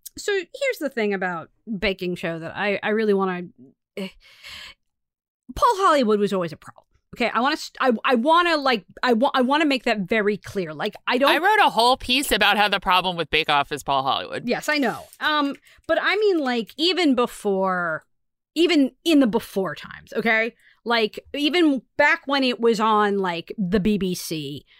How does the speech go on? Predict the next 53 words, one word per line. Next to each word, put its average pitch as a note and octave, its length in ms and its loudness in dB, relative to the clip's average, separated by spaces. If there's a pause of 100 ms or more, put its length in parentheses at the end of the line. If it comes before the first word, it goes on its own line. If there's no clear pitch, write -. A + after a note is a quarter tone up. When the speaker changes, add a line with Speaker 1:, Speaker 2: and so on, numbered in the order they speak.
(180)
Speaker 1:
um, F#3+ 280 2
'cause F#3+ 140 -10
the G#3 60 -6
first - 400 -2
seven C4 260 -2
seasons, F#3 540 -2
which F#3+ 120 -4
are G3 60 -6
the F#3+ 80 -2
ones F#3+ 300 -2
with F3+ 100 -6
Sue G3+ 200 -2
and G3+ 120 0
Mel, D#3 400 -8 (400)
um, G3+ 720 2 (100)
and F#3 320 -4
Mary F#3+ 220 -2
Berry, D#3 420 -6 (220)
are, G3+ 420 2 (200)
those B3+ 420 2
are C#4 60 -2
the B3+ 80 0
B A3+ 120 -4
B A3+ 120 -4
C - 160 -10
years. C3+ 420 -12 (180)
And A3+ 460 -2
basically, C4 520 0
when A#3 180 0
it - 100 -6
moved C#4+ 500 -4
to D#4 140 -6
Channel C#4 360 -4
four, E3+ 520 -4 (220)
they A3 400 0
stayed G#3+ 520 -2
with G#3 120 -2
the - 60 -12
B G3+ 120 -4
B G#3 120 -6
C G3+ 180 -4
because F#3+ 540 -4 (120)
they F#3 160 -2
were F3 160 -8
hired G#3 240 -2
by F3+ 100 -6
the F3+ 60 -8
B F3+ 120 -8
B E3+ 120 -10
C E3+ 280 -8
and E3 100 -10
they D#3+ 100 -12
were D#3+ 240 -12